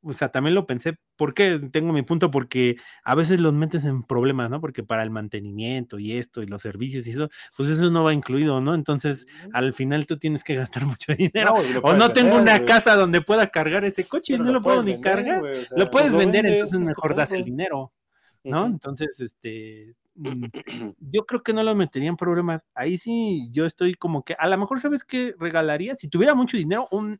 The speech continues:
Speaker 1: un departamento o una casa.
Speaker 2: Este, güey.
Speaker 3: Ujú.
Speaker 1: ¿Eh? Pues es el
Speaker 3: Pues
Speaker 1: dinero
Speaker 3: sí,
Speaker 1: de
Speaker 3: pues
Speaker 1: todo
Speaker 3: tienes
Speaker 1: el
Speaker 3: la
Speaker 1: mundo.
Speaker 3: lana, güey.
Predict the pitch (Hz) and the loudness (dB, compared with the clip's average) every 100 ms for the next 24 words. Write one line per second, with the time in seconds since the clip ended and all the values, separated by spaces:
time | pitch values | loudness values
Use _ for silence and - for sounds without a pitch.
0 | - 220 220 - 180 156 143 156 220 233 | -10 -4 0 2 2 0 -2 -2 0 0
1 | 202 - - - 135 147 - 117 - - | 0 -2 -16 -4 -2 -2 -4 -8 -10 -18
2 | _ _ 120 113 113 123 175 104 110 123 | _ _ -20 -20 -20 -18 -16 -16 -12 -14
3 | - 160 202 _ _ _ - 135 135 180 | -6 -8 -8 _ _ _ -10 -8 -6 -4
4 | 180 151 165 175 139 - 131 131 104 95 | -2 -2 -2 -2 -4 -4 6 6 6 0
5 | 98 131 131 123 120 | 0 -4 -6 -8 -10